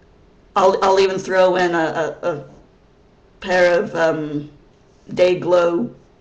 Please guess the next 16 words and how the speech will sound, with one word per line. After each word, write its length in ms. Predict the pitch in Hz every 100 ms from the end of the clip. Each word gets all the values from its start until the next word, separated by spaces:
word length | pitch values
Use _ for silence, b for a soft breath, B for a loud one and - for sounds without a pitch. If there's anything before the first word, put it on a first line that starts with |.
| -
leg 280 | 190 180 156
warmers. 600 | 156 151 147 143 - - - - - _ _ _ -
Just, 300 | 214 196 -
just 460 | 220 - - -
to 80 | -
see 460 | 156 175 151 143 139
you 200 | 147 151
do 200 | 131 147
it. 200 | 135 -
Just, 220 | - 147 151
just 180 | 143
because, 420 | - 151 156 123 -
yeah. 240 | 147 - - B B B B B - - -
Um, 520 | 170 170 156 143 143 - -
no, 200 | 165 143
seriously. 500 | - 147 139 143 139